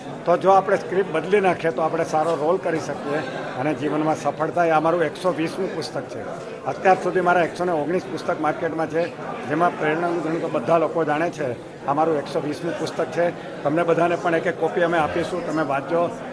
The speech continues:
તમને પણ ગમશે અને મજા આવશે. તમે મોટી સફળતા આનાથી મેળવી શકશો. આ મારી બધાને શુભેચ્છા. હું પોતે રાજકોટનો છું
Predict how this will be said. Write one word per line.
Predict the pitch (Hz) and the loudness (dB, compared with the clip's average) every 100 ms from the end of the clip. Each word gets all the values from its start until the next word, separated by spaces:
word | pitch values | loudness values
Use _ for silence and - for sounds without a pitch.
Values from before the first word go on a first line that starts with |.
| - | -4
તમને | 143 170 | 0 0
પણ | 175 180 | 0 -2
ગમશે | 156 160 147 170 | 0 -2 0 0
અને | 160 143 | 0 0
મજા | 139 143 | 2 4
આવશે. | 143 143 156 165 | 2 0 -2 -2
તમે | 143 147 160 | -2 -2 -2
મોટી | 151 156 | -4 -6
સફળતા | 135 143 131 - 151 170 - - - - - - - - | -8 -8 -6 -4 -4 -4 -8 -10 -12 -12 -12 -10 -10 -4
આનાથી | 143 151 156 | 0 0 -2
મેળવી | 147 139 131 | -2 -2 -4
શકશો. | - - - - - - - - | -6 -6 -6 -8 -8 -10 -10 -4
આ | 131 | -2
મારી | 143 147 | 0 0
બધાને | 147 139 156 | 0 0 0
શુભેચ્છા. | 147 156 156 160 | -2 -2 -2 0
હું | 151 160 - | 0 0 -2
પોતે | 151 175 | -2 0
રાજકોટનો | 143 139 - 170 156 170 | 2 0 0 -4 0 -2
છું | 160 165 160 | -2 0 -2